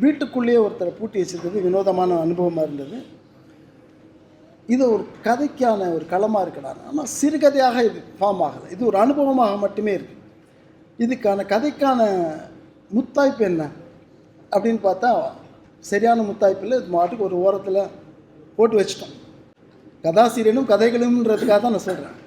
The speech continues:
அது பாட்டுக்கு ஒரு சைடுல அந்த அனுபவம் உள்ள உறங்கிட்டு இருக்கு. அப்புறம் நானும் பாலாவும் ஒரு தடவை கல்கிக்காக கோவா போயிருந்தோம், கோவா சிறப்பிதழ் தயாரிக்கிறதுக்காக. கோவா போயிருந்த போது அங்க வந்து ஒரு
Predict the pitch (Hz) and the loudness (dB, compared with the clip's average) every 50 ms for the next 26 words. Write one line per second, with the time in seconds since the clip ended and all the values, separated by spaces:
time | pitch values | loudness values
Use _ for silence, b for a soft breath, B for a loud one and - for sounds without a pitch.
0 | - - - - 180 208 247 247 240 247 254 269 254 226 214 220 226 226 233 220 | -20 -20 -6 -2 0 2 2 4 4 4 4 4 2 0 0 2 0 0 0 0
1 | 196 180 180 190 220 226 233 214 190 180 185 202 202 190 175 160 156 - - - | -2 0 -2 0 0 0 0 -2 -2 -4 -2 0 2 2 2 0 -2 -6 -14 -20
2 | - - 170 180 190 190 185 170 - - - - - - - - - - - - | -12 -6 -4 -4 -4 -4 -6 -8 -8 -12 -20 -20 -20 -20 -20 -20 -20 -20 -20 -20
3 | - - - - - - - - - - - - - - 254 269 262 240 226 247 | -20 -20 -20 -20 -20 -20 -20 -20 -20 -20 -20 -10 -2 0 2 2 4 6 4 4
4 | 269 269 262 240 233 226 226 226 233 262 254 233 214 208 208 214 220 233 226 202 | 4 2 4 6 6 8 8 6 4 4 2 0 0 0 0 0 2 4 4 4
5 | 185 170 151 147 135 127 - - - - - - - - - - - - - - | 4 2 0 -4 -6 -12 -16 -20 -20 -20 -20 -20 -20 -20 -20 -20 -20 -20 -20 -20
6 | - - - - - - - - - - - - - 208 254 277 254 277 262 - | -20 -20 -20 -20 -20 -20 -20 -20 -20 -20 -12 -4 0 0 0 0 0 -2 -2 0
7 | 214 196 170 185 208 185 - - - - - - - - 160 202 247 254 233 202 | 0 0 2 2 0 -2 -2 -4 -8 -14 -16 -20 -14 -4 0 2 2 4 2 0
8 | - 147 139 123 113 - - - - - - - - - - - - - - - | 0 -4 -10 -10 -12 -16 -20 -20 -20 -20 -20 -20 -20 -20 -20 -20 -20 -20 -20 -20
9 | - - - - 165 196 208 208 190 196 196 175 180 180 - 180 170 151 131 - | -20 -20 -10 -2 2 4 6 6 4 4 0 -4 -4 -4 -4 -2 -2 -2 -4 -6
10 | - - - - - - - 175 175 175 160 - 156 139 123 - 147 135 127 - | -12 -18 -20 -20 -20 -8 -2 0 0 0 0 -2 -6 -8 -8 -8 -10 -12 -12 -14
11 | - - - - - - - - - - - _ _ _ - - - - - - | -18 -20 -20 -20 -20 -20 -20 -20 -20 -20 -20 _ _ _ -20 -20 -20 -12 -4 0
12 | 214 254 285 285 277 269 262 262 247 240 240 233 233 214 220 226 233 277 302 277 | 2 4 4 4 4 4 4 4 4 4 4 2 0 0 2 2 2 2 4 4
13 | 247 233 233 226 226 214 202 196 185 202 190 175 170 160 151 151 151 143 139 135 | 4 4 4 4 2 2 2 0 0 -2 -2 -2 -2 -6 -8 -8 -8 -8 -10 -10
14 | 131 | -14